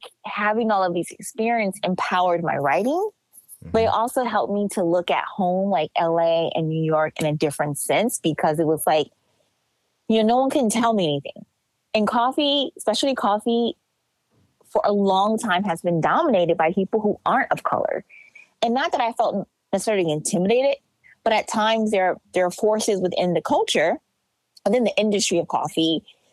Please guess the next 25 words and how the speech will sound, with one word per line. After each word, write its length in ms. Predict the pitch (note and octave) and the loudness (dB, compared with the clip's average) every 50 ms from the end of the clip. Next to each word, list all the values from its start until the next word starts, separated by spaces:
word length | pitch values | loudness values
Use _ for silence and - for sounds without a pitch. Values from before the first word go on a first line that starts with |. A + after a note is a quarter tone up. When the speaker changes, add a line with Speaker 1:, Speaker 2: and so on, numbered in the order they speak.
| _ - | _ -2
Speaker 1:
that 120 | A3 A3 - | -2 0 0
can 80 | A#3+ | 2
make 180 | A3 A#3+ A#3+ A#3 | 0 0 2 0
you 100 | A#3 A3+ | 0 0
feel 300 | - - A#3 B3 C4 B3 | 0 2 2 2 4 2
like, 280 | A#3 G#3+ F#3+ F#3 F#3+ G3 - - _ _ _ _ | 2 2 2 0 0 -4 -8 -14 _ _ _ _
you 100 | F#3 A3+ G#3+ | -2 0 2
know, 80 | G#3 G3 | 2 2
you're 180 | G3 F#3+ G#3 | 2 0 0
not 400 | G3+ G3+ G#3 G3+ G3 F#3+ C#3 - - _ _ _ _ F3 | 0 0 0 0 0 0 -2 -2 -6 _ _ _ _ -4
validated 880 | F3 F#3+ F3 G3 A#3+ C#4 D4 B3+ G#3 F#3 D3+ D#3 D3+ D3 C#3+ C#3 B2+ - | -2 0 2 2 4 4 4 4 4 2 2 2 2 2 2 0 0 0
if 120 | - F3 | -2 -2
you 240 | D#3+ F3 G#3 A3+ C4 | 0 0 0 0 0
haven't 260 | A3+ G3+ G3 G3 F#3 | 0 0 0 2 2
been 120 | F#3 F#3 E3+ | 2 2 2
working 200 | E3 F3 - F#3 | 2 2 2 2
at 100 | D#3+ C#3+ | 2 0
a 40 | - | 0
coffee 320 | - - E3 E3+ - F#3 | 0 0 0 0 0 0
shop 240 | - - D3+ C3+ - | 0 0 0 0 0
for 100 | - B2+ B2 | -2 -2 -2
seven 360 | - D3 C#3 C#3+ E3 D#3+ D#3+ | 0 -2 -2 0 -2 -2 -2
years. 360 | D3+ A#2+ - - - - - | -4 -6 -8 -10 -12 -14 -12
Speaker 2:
Mm. 220 | A2+ A2 F#2 F2+ F2+ - - _ - - - | -10 -8 -8 -10 -12 -14 -18 _ -18 -4 -2
Speaker 1:
Or 480 | G#3 G#3 G3+ G3 F#3+ F#3 F3+ F3+ E3+ | 0 2 4 4 4 2 2 0 -2